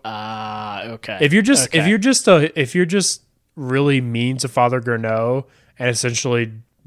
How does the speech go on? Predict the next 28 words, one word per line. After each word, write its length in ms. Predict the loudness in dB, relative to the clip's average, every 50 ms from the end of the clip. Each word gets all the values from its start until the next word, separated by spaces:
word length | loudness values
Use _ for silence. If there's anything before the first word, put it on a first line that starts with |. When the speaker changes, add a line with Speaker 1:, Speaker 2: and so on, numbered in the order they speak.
| -16 -10 -4
Speaker 2:
dismiss 640 | -2 0 0 0 -2 -2 -2 0 0 0 0 0 0
his 720 | 0 -2 0 0 0 0 -2 -4 -2 0 0 0 0 -2 -6 _ _ _ _ _ _ _ _ _ _ _ _ _ _ _ _ _ _ _ _ _ _ _ _ _ _ _ _ -6
behavior, 840 | -4 -4 -2 -2 -2 -4 -4 -2 0 0 2 2 2 2 0 -2 -6 _ _ _ _ _ _ _ _ _ _ -6
because, 460 | -6 0 2 4 4 4 2 0 0
you 60 | 0
know, 100 | 0 2
he's 240 | 2 2 0 0 0
a 60 | -2
huge 520 | -4 -6 -8 -6 -4 -4 -4 -4 -6 -10 -16 _ _ _ _ _ _ _ _ _ _ _ _ _
piece 360 | -6 -4 -2 -2 -4 -4 -6
regardless. 840 | -6 -4 -2 0 0 0 2 0 0 2 0 0 0 -2 -2 -4 -8 _ _ _ -20 _ _ _ _ _ _ _ _ _ _ _ _ _ _
So, 640 | -4 -2 0 2 2 2 2 2 0 0 -2 -4 -6
I, 200 | -8 -12 -12 -10
you 120 | -8 -6 -2
know, 80 | -2
I, 280 | 0 0 -2 -2 -6 -12 -18 _ _ _ -10
I 120 | -6 -4
was 180 | -4 -4 -4 -6
just 320 | -4 -6 -6 -6 -6 _ _
kind 200 | -8 -6 -4 -4
of 160 | -4 -6 -8
rude 280 | -6 -4 -4 -4 -4 -4
to 100 | -6 -4
him 400 | -4 -4 -6 -6 -8 -10 -12 -12
anyways. 840 | -10 -8 -6 -4 -4 -2 -2 0 0 0 -2 -2 -2 -4 -4 -6 -8 _ _ _ _ _ _ _ _ _ _ _
That 260 | -8 -2 0 0 2 2
ends 240 | 0 -2 -2 -2
up 300 | -4 -4 -4 -8 _ _